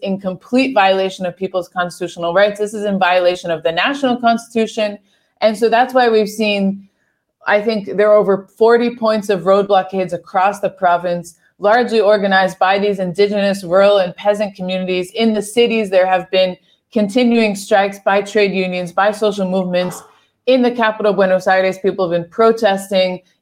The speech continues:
in solidarity, but we've seen brutal repression.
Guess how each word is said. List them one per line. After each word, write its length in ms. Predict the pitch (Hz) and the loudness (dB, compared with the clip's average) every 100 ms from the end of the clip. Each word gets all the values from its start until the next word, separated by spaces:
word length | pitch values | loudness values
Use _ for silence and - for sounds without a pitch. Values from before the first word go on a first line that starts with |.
| - | 0
in 200 | 247 240 | 2 4
solidarity, 720 | 240 208 202 190 190 196 185 | 4 2 2 2 2 4 2
but 160 | 185 175 | 0 0
we've 160 | 185 | -2
seen 300 | 180 214 196 | -2 -4 -2
brutal 340 | 196 233 240 208 | 0 2 4 2
repression. 720 | 190 190 185 - 185 180 | 0 0 -2 -2 -4 -4